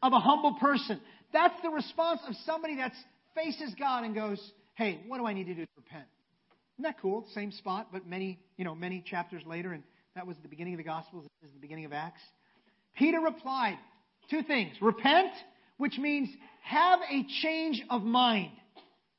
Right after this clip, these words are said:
You used to look at races this way, no longer. You used to look at women this way, now you look at women with dignity.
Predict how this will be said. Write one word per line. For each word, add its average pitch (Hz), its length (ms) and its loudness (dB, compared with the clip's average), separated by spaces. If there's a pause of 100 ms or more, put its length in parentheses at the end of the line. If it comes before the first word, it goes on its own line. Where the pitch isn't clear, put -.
(360)
You 254 120 4
used 294 280 2
to 339 80 -6
look 330 220 -2
at 311 180 0
races 277 420 -2
this 311 220 -6
way, 285 420 -2 (300)
no 247 280 2
longer. 226 500 -4 (320)
You 277 140 2
used - 160 -6
to 311 60 -14
look 311 140 -4
at 214 160 -10
women 330 340 -2
this 320 240 -4
way, 294 400 -2 (280)
now 262 220 -4
you 294 120 -2
look 269 160 -6
at 247 80 -14
women 233 180 -6
with 190 160 -8
dignity. 175 400 -4